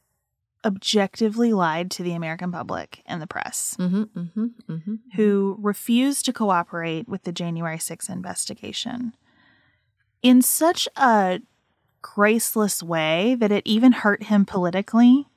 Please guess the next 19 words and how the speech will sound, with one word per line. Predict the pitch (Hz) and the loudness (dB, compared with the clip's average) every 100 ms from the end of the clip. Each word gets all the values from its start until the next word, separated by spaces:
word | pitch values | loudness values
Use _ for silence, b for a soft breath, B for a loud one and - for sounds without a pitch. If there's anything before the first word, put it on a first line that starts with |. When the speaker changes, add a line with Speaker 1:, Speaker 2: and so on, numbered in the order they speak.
| - | -10
Speaker 2:
Mm-hmm, | 196 196 185 214 214 208 | -4 -2 -2 -6 -8 -10
mm-hmm. | 175 214 247 _ - | -6 -6 -8 _ 0
Speaker 1:
Not | 220 226 | 4 4
only | 208 202 214 | 4 2 2
did | 202 185 | 0 0
it | 175 - _ _ | -2 -6 _ _
hurt | - 202 | -2 0
our | 170 | 0
country, | - 175 170 214 262 311 _ _ - | -2 -6 -4 -2 -2 -4 _ _ -4
but | 180 | -2
it | 151 | -2
hurt | - 190 - | 0 -2 0
him | 180 | -4
politically. | 180 180 170 190 208 208 240 _ _ _ - | -2 -2 -4 -4 -2 -2 -2 _ _ _ -2
This | 285 - | -2 0
is | 330 | 0
a | 359 | 0
person | 339 214 190 196 185 185 | 2 0 0 -2 -2 -4
who | - 175 170 165 160 160 | -4 -2 -2 -2 -4 -6